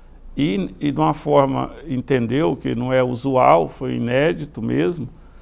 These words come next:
é, manteve a nossa recondução, falando, "Olha, não teve outro candidato, o tribunal não poderia ficar acéfalo." E a, a loman, nossa lei orgânica, tem o artigo cento e dois, parte final, que autoriza,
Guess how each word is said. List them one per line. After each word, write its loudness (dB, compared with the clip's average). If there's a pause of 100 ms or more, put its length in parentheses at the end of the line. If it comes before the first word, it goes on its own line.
(260)
é, 2
manteve 4 (160)
a 0
nossa 0
recondução, -4
falando, 0
"Olha, 4 (920)
não 0
teve -2
outro -4
candidato, -2
o -6
tribunal 0
não 0
poderia -2
ficar -4
acéfalo." -2 (840)
E 4
a, 6 (140)
a 6
loman, 6
nossa 4
lei 0
orgânica, 0 (240)
tem 2
o 4
artigo 0
cento -4
e -4
dois, -2
parte 0
final, 0
que -4
autoriza, 0